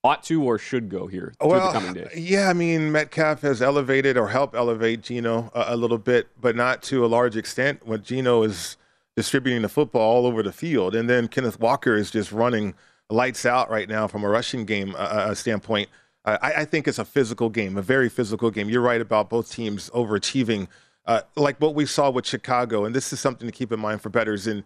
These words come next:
Speaker 2: because it's true about players in the National Football League. It's a get better league, and, uh, we, we, you have to improve. You have no other choice, right? Uh, the overachieving nature for the Giants,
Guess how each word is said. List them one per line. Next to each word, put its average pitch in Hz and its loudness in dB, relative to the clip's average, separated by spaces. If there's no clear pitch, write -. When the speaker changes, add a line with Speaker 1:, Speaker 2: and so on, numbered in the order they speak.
Speaker 2:
because 135 0
it's 123 -6
true 151 2
about 117 0
players 117 0
in 117 -6
the 107 -4
National 107 -4
Football 135 0
League. 98 -2
It's 107 -6
a - -20
get 139 -2
better 127 2
league, 127 0
and, 101 0
uh, 107 2
we, 147 -4
we, 143 2
you 156 2
have 135 -2
to 123 0
improve. 101 -2
You 120 0
have 117 0
no 131 2
other 113 2
choice, 110 0
right? 113 0
Uh, 113 2
the 131 2
overachieving 151 0
nature 120 0
for 127 2
the 110 0
Giants, 131 -4